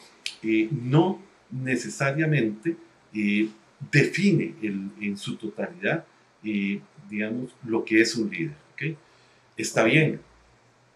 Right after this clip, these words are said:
Speaker 1: se inspira, está bien, se motiva,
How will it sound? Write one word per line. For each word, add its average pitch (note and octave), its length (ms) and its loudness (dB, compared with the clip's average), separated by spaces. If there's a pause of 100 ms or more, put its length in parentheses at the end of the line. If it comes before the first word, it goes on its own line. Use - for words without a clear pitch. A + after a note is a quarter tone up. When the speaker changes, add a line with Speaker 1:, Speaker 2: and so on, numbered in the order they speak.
(480)
Speaker 1:
se - 180 -8
inspira, - 580 0 (280)
está A2 320 -4
bien, A#2+ 400 -4 (480)
se - 320 -6
motiva, E2+ 500 -2